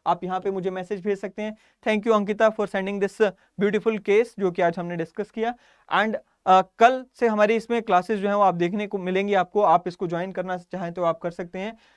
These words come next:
So आज ये बैच in fact आज शुरू हो गया है, तो आज आप इसे ज्वाइन कर सकते हैं, ठीक है।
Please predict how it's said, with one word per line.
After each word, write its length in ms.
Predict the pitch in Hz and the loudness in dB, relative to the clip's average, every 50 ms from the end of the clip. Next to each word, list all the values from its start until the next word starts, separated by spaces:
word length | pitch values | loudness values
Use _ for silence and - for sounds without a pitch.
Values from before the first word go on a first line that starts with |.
| _ _ _ _ - | _ _ _ _ 2
So 80 | 220 | 2
आज 340 | 226 - 180 196 214 202 208 | 4 6 6 6 6 6 2
ये 100 | 233 226 | 0 4
बैच 260 | 180 220 214 214 226 | 6 6 4 4 2
in 100 | 226 220 | -2 -4
fact 220 | 233 233 220 - 214 | -4 -4 0 2 4
आज 160 | 208 214 214 | 4 4 4
शुरू 240 | - - 220 220 214 | 0 -2 0 2 2
हो 120 | 208 196 | 2 4
गया 140 | 190 202 202 | 4 4 2
है, 80 | 208 | 2
तो 120 | 214 208 202 | 2 4 6
आज 280 | 185 175 175 - - _ _ - | 6 6 4 0 -6 _ _ -2
आप 180 | 160 160 - | -2 -2 -2
इसे 140 | 170 - 190 | -4 -6 -4
ज्वाइन 240 | 165 170 151 160 170 | -4 -4 -4 -4 -6
कर 100 | 165 160 | -8 -8
सकते 280 | - - 135 135 - 143 | -8 -8 -10 -12 -12 -12
हैं, 140 | 135 135 - - | -14 -12 -10 -10
ठीक 140 | 185 180 | -6 -6
है। 80 | 220 214 | -6 -6